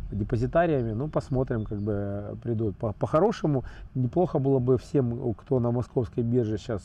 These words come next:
э, был, конвертировать их. Я не знаю, такое возможно, я пытался узнать или нет,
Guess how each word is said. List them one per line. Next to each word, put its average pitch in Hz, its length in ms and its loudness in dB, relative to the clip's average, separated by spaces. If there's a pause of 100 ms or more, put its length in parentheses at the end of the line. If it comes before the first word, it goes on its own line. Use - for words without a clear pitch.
(120)
э, 110 580 -2
был, 175 240 2 (120)
конвертировать 127 800 0
их. 113 80 0 (420)
Я 113 80 0
не 127 60 2
знаю, 131 160 4
такое 117 260 0
возможно, 139 460 2
я 120 60 2
пытался 117 480 -2
узнать 107 320 -2
или 113 160 0
нет, 180 240 0